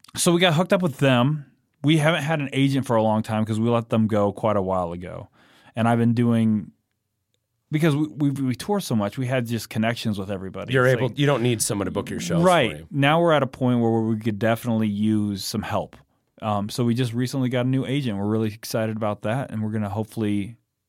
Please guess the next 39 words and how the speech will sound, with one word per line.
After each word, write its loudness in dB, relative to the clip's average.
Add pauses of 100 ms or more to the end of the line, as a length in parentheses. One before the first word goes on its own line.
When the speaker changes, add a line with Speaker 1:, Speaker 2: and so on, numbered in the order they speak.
(200)
Speaker 1:
have -8
a -4
wonderful -4 (960)
relationship -4
from -2
this -2
point -4
on. -6 (140)
Speaker 2:
Cool. -6 (200)
Speaker 1:
Yeah. -4 (120)
So -2
those 0
are -4
the, -2
those -2
are -2
the 0
main 2
things. -2
We -4
got 0 (380)
two 0
shows 0
coming 0
up. 0 (720)
Halloween. 4
I 2
don't 2
know 2
when 2
this -2
is -6
airing. -6 (300)
Speaker 2:
Yeah, 0
it'll 2
air 0
later -4
this -6
week. -12